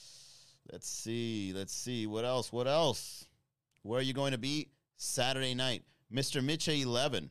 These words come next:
No, we don't have a Saturday night show in, but we're working on it. We're gonna have a special show, hopefully at a very special location if it goes through.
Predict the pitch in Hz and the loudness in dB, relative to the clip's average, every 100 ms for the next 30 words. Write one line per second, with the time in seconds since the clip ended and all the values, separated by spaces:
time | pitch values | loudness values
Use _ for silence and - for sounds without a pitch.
0 | - 127 123 123 110 143 147 139 127 127 | -4 0 2 2 2 2 2 0 0 2
1 | 127 127 120 120 110 123 117 110 104 104 | 2 2 0 0 0 2 2 2 0 -2
2 | 110 117 113 107 139 151 151 117 87 76 | 0 0 0 2 2 2 0 -2 -2 -4
3 | 64 92 95 117 135 123 113 - 127 120 | -6 -6 -4 -2 0 0 -4 0 -2 0
4 | 123 - 131 110 104 - _ _ _ _ | -4 -2 0 0 0 -6 _ _ _ _
5 | _ _ 135 160 139 147 139 123 123 123 | _ _ 2 2 2 0 2 2 0 0
6 | 113 107 113 123 113 - - 135 123 - | 0 2 2 0 0 -2 0 2 2 2
7 | 123 113 110 127 113 104 110 107 143 151 | 2 2 0 0 0 -2 -6 -2 0 0
8 | 147 127 120 113 - 107 82 | 0 0 0 0 -4 -6 -8